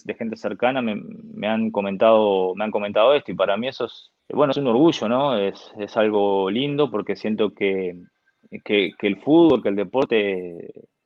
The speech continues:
es eso también, ¿no? Es una rivalidad de noventa minutos en el caso de, del fútbol, pero después, este, pasa a nivel familiar. Tu papá es de un equipo, tu mamá de otro, vos podés ser de otro, y al final nos sentamos todos en la mesa, eh, cenamos y,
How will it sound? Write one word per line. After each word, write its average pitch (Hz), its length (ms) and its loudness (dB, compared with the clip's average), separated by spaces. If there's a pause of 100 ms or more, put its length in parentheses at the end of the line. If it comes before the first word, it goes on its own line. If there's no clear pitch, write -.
(140)
es - 220 -6
eso 107 340 -6
también, 101 300 -4
¿no? 117 240 -6
Es 107 200 -4
una 107 160 0
rivalidad 98 600 2
de 104 120 0
noventa 101 300 -2
minutos 107 360 -4
en 98 100 -10
el 92 80 -12
caso 101 340 -2
de, 92 220 -8 (100)
del 98 140 -6
fútbol, 175 500 4 (240)
pero 101 140 2
después, 139 580 2
este, 95 560 -8
pasa 113 220 -2
a - 20 -8
nivel 104 180 -8
familiar. 120 480 -2 (400)
Tu 104 120 -12
papá 101 220 -2
es 104 60 0
de 104 40 -8
un 101 60 -6
equipo, 143 520 -2
tu 110 80 -12
mamá 101 360 -4
de 104 100 0
otro, 131 400 0
vos 117 160 -2
podés 107 220 -2
ser 101 140 -4
de 107 100 -2
otro, 147 200 -2
y 113 60 -2
al 95 80 -8
final 107 200 -8
nos 104 120 -10
sentamos 101 400 -6
todos 104 200 0
en 98 100 -2
la 95 60 -2
mesa, 127 540 -2
eh, 90 160 -14
cenamos 113 600 -2
y, 90 220 -10